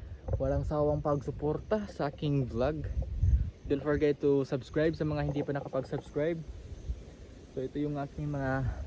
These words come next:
ano dito, guys, content kapag makauwi ako dito sa bahay namin. Pupunta ako sa kagubatan para maghahanap ng mga taklong.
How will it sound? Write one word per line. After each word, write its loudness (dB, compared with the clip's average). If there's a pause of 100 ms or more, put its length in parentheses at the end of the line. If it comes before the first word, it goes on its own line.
(720)
ano -6
dito, 2
guys, 4
content 0
kapag 0
makauwi 0
ako 0
dito -2
sa -6
bahay 0
namin. -2 (880)
Pupunta 2
ako 0
sa -4
kagubatan 2 (1200)
para 0
maghahanap -6
ng -6
mga -4
taklong. 0